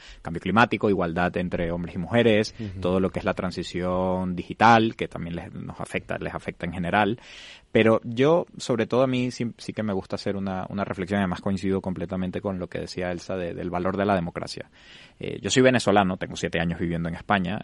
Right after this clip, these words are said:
Speaker 1: y, y bueno, una hist-, una historia mucho más larga, pero las causas que me trajeron a, a España fue precisamente la situación de Venezuela, y la situación
Speaker 2: Sí.
Speaker 1: de Venezuela es plenamente conocida. Hay una frase de Platón que a mí siempre me gusta citar en este tipo de espacios y debates, y es que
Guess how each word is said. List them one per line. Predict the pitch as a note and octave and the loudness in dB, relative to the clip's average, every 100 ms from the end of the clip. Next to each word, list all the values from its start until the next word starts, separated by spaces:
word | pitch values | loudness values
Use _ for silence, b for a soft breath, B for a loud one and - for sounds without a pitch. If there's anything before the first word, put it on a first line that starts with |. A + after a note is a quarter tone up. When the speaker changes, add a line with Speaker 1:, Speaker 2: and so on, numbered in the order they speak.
| - | -8
Speaker 1:
y, | F2+ E2 E2 E2 | -8 -6 -8 -10
y | E2+ | -8
bueno, | E2 | -8
una | D#2+ E2 F2 F2 E2+ | -8 -10 -10 -10 -10
hist-, | E2 | -10
una | - E2+ | -10 -10
historia | - F#2 | -4 -4
mucho | F#2 F#2+ | -4 -4
más | F2+ | -2
larga, | A2 B2+ F2+ | 2 2 2
pero | - E2+ | -2 -6
las | - | -2
causas | F2 F2+ F#2 | 0 0 -2
que | G2+ | -2
me | F2+ | -2
trajeron | - F#2+ F#2 F2 | -2 0 0 -2
a, | F2 - B B B | -6 -12 B B B
a | |
España | - F2 F2 F2+ | -4 -2 -2 -2
fue | - F#2 | 2 0
precisamente | - F#2 F2+ F#2+ G2 | 0 -4 -2 -2 0
la | A2+ | 0
situación | G2 F2+ F#2+ A2 | 0 -4 -2 2
de | |
Venezuela, | F#2+ E2 - E2 - | 2 0 -8 -8 -8
y | |
la | E2 | -8
situación | F#2 E2 F2+ | -6 -6 -2
Speaker 2:
Sí. | F2+ | 0
Speaker 1:
de | |
Venezuela | F#2+ F2+ G#2+ | 0 0 -2
es | |
plenamente | - F2 F2 E2+ E2+ | -2 -2 -2 -6 -6
conocida. | F2+ E2 - D#2 - B B B B | -8 -8 -10 -10 -12 B B B B
Hay | - A#2 | 2 4
una | C3+ C3+ C3+ C3 | 4 4 4 4
frase | - B2+ B2 C3 | 6 6 6 4
de | B2 B2 A#2 A2+ A2 A2 | 6 6 4 4 2 2
Platón | G#2 A2 A2+ C#3 - | 2 2 -2 -2 -2
que | F2 | 0
a | |
mí | F2+ | 0
siempre | F2+ G2+ F#2+ | 0 -2 0
me | G2 | -2
gusta | - G#2 | -2 -4
citar | G2 G#2 F2+ | 0 0 0
en | |
este | - - | -2 -6
tipo | - F#2+ F#2+ | -4 0 0
de | |
espacios | - - A2 G#2 A2 | 0 0 2 2 0
y | F2 | 0
debates, | F2 A2 - G2 | 2 2 2 -4
y | F#2 | -6
es | F2 | -4
que | G#2 A#2 | -4 -6